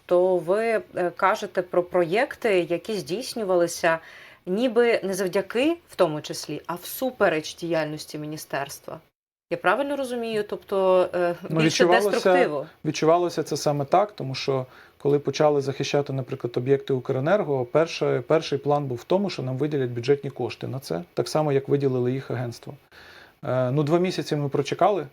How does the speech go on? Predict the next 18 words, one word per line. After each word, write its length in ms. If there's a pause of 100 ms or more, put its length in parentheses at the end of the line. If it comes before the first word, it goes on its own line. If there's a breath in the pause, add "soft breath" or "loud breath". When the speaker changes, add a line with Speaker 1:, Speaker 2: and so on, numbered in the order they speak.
Speaker 2:
поки 300
Міністерство 640
енергетики 760
там 160
папірці 440
якісь 340
може 220
відіслати 500
в 40
Кабмін. 400 (300 loud breath)
Зрозуміли, 640
що 360 (380 loud breath)
нам 200
легше 320
буде 300
ці 200
там 300 (280 loud breath)
п'ять, 560